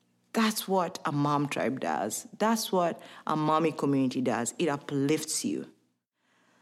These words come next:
So I found myself connecting back to these moms when I moved here, these moms that I knew and respected.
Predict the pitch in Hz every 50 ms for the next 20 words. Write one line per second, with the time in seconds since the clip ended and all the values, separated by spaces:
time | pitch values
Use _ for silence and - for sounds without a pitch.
0 | _ _ _ _ - - 233 214 202 208 226 226 262 285 285 277 247 - - 214
1 | 202 202 - - 175 170 170 180 202 - - 175 160 147 135 165 160 175 190 185
2 | - - 156 143 156 156 156 - 160 147 143 143 143 143 151 170 190 208 202 -
3 | - - - 156 151 147 147 147 147 156 160 151 - - - 143 139 131 147 202
4 | 233 240 - - - - - _ - - - - - - - - _ _ - 190
5 | 185 170 196 175 165 185 190 175 160 147 147 156 160 165 170 160 151 139 139 135
6 | - - - 160 147 151 - - 185 185 196 196 190